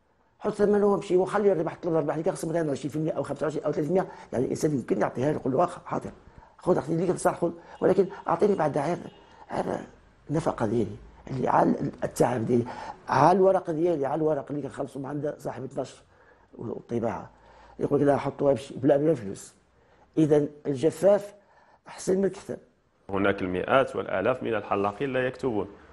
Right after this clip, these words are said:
Speaker 2: هو لديه هذا الهاجس الإبداعي، هذا النفس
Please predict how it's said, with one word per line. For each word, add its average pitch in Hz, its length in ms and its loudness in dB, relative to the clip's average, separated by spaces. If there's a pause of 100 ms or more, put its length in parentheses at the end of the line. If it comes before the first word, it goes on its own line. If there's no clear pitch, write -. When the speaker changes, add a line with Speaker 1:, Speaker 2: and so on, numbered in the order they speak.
(140)
Speaker 2:
هو 123 220 6
لديه 120 640 0
هذا 110 140 0
الهاجس 104 880 -2
الإبداعي، 113 600 -2
هذا 101 240 2
النفس 131 480 2